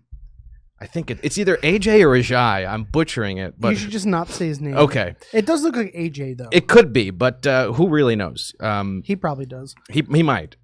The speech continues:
Speaker 1: He
Speaker 2: <laughs>
Speaker 1: might.
Speaker 2: I would hope so.
Speaker 1: Yeah, let's hope so. But, uh, you know, when I said to you, like, "Ron, let's," I'm realizing that not a lot of people know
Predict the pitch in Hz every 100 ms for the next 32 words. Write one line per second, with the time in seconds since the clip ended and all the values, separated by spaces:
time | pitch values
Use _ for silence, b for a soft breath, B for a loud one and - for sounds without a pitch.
0 | _ _ 135 131 101 170 147 254 - 240
1 | - - - 151 135 143 - 131 - 95
2 | 85 b b b - 170 156 156 156 113
3 | 196 214 185 170 170 185 185 170 214 196
4 | 185 175 156 - 180 143 160 - - -
5 | 165 160 220 247 202 165 156 147 127 139
6 | 165 214 - 151 151 123 - 156 117 107
7 | 127 135 95 87